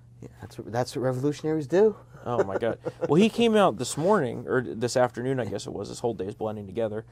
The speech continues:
Speaker 1: Yeah.
Speaker 2: And talked about how this is a revolution and political revolutions are very difficult,
Speaker 1: Yeah.
Speaker 2: and which is, uh, super far from where we expected this to be just a week ago.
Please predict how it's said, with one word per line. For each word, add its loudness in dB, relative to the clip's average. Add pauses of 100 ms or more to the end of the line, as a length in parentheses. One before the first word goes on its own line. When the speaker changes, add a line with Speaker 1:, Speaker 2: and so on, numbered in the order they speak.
(120)
Speaker 1:
Yeah. -4 (100)
Speaker 2:
And 2 (680)
talked 2
about 4
how 4
this -2
is -6
a 2
revolution 2
and -6
political 0
revolutions 0
are 0
very 2
difficult, 0 (100)
Speaker 1:
Yeah. -12 (200)
Speaker 2:
and 2 (840)
which 4
is, 2
uh, -4 (460)
super -2
far 0 (480)
from 0
where 6
we 4
expected -4
this -6
to -16
be -8
just -10
a -10
week -10
ago. -10